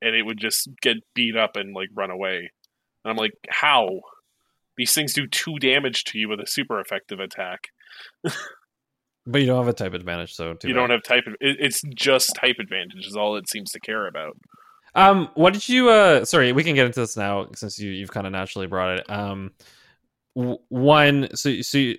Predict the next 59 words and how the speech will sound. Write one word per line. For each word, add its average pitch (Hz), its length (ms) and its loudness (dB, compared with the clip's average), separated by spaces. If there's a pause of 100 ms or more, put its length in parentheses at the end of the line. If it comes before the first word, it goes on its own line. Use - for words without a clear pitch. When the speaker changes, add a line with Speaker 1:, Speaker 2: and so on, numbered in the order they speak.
Speaker 2:
what 143 200 6
made 160 160 2
you 151 100 -2
choose 127 400 -4
that 110 200 0
Pokemon 123 340 -4
as 110 80 -6
your 113 80 -6
starter? 117 340 -10 (920)
Speaker 1:
Um, 143 960 6 (1500)
yeah, 113 140 -4
it's 104 160 -6
my 110 100 -4 (100)
traditional 110 580 -4
reason. 101 440 -6
I, 98 300 -6 (600)
I 117 200 4
always 120 360 4
look 117 120 -2
at - 80 -20
the 110 80 0
final 104 400 -2
evolved 107 420 0
version 117 540 -4
of 117 320 -2
the 120 80 -10
starters, 120 280 2
Speaker 2:
I 156 60 8
have 151 160 6
Speaker 1:
and 135 80 2
I 139 40 8
Speaker 2:
not 139 100 8
Speaker 1:
pick 127 60 4
Speaker 2:
looked 117 140 0
Speaker 1:
the 123 60 -2
Speaker 2:
at 107 60 -4
Speaker 1:
one 104 140 -2
Speaker 2:
them 98 100 -4
Speaker 1:
that 95 60 -2
Speaker 2:
yet. 92 80 -6
Speaker 1:
looks - 280 -10
the - 80 -6
coolest. 202 720 0
Speaker 2:
<laughs> - 60 -20 (600)
I've 170 140 6
not 170 160 6
looked 156 160 8
at 180 80 12
Speaker 1:
And 208 100 10
Speaker 2:
them 208 100 10
Speaker 1:
I - 20 10
Speaker 2:
yet. 160 200 10
Speaker 1:
won't, 185 120 6
I - 20 10
won't 214 260 8
spoil 220 520 8
anything. 120 480 2
I 117 100 4
just, 131 420 2